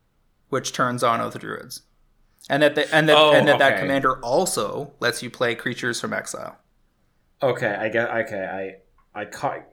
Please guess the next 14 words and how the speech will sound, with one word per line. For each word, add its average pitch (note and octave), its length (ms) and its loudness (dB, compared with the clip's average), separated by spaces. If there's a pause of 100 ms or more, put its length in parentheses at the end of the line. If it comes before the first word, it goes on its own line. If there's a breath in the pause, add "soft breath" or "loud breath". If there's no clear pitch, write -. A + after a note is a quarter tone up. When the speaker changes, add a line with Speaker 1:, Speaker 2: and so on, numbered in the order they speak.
Speaker 2:
I A2+ 180 -8
merged G#2 500 -8
those G2 100 -8
in G2 80 -12
my F2+ 140 -10
head. F2 240 -12 (100)
I G2 80 -8
see. F2 300 -12
The F2 140 -12
commander G2 420 -10
gives F2+ 420 -10
tokens D#2 400 -14
away. C2 300 -14 (440 loud breath)
Uh, C3 1040 0